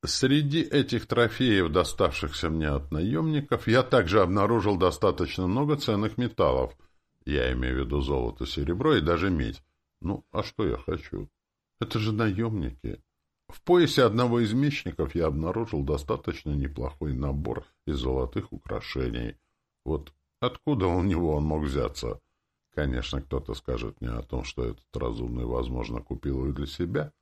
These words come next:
То тут у него будет серьезная ошибочка. Украшения женские. Может быть, вы скажете мне и о том, что он купил их для своей невесты или жены.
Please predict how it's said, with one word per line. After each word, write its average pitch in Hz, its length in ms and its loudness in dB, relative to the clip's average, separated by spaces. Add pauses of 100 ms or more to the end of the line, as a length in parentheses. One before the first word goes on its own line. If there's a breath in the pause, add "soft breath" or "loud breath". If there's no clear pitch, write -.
(380)
То - 380 2
тут 127 360 6
у 170 80 6
него 160 300 6
будет 147 340 4
серьезная 107 680 6
ошибочка. 73 800 0 (500)
Украшения 76 1000 -2
женские. 98 880 -4 (560)
Может 78 340 -2
быть, 67 180 -6
вы 62 120 -6
скажете 69 480 -4
мне 67 260 0
и 64 40 -2
о 60 160 -2
том, 64 220 -4
что - 200 -4
он 62 140 -4
купил 60 420 -4
их 55 60 -6
для 55 120 -8
своей 65 360 -4
невесты 62 560 -2
или 57 160 -4
жены. 65 500 -4